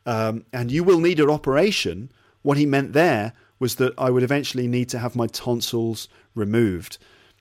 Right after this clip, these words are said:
um, because of the, the, the, the frequency to which I,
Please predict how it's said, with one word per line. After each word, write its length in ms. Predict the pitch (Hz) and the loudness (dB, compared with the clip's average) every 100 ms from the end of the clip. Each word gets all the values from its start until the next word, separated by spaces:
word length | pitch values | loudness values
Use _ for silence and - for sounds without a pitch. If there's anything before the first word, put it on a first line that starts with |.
| _ _ - | _ _ -6
um, 440 | 104 98 101 - - _ _ _ _ 120 | -4 -2 -6 -12 -20 _ _ _ _ -14
because 240 | 113 110 101 | -10 -8 -6
of 80 | |
the, 260 | 101 98 101 | -6 -6 -8
the, 260 | - 98 98 _ | -10 -10 -10 _
the, 240 | - 98 95 _ _ _ _ _ _ - | -8 -8 -8 _ _ _ _ _ _ -12
the 340 | 117 113 110 | -8 -6 -6
frequency 880 | - - 123 123 113 113 104 101 - | -8 -4 -4 -4 -8 -6 -4 -6 -10
to 160 | - 110 | -10 -6
which 240 | 107 110 | -6 -6
I, 200 | 110 104 | -6 -6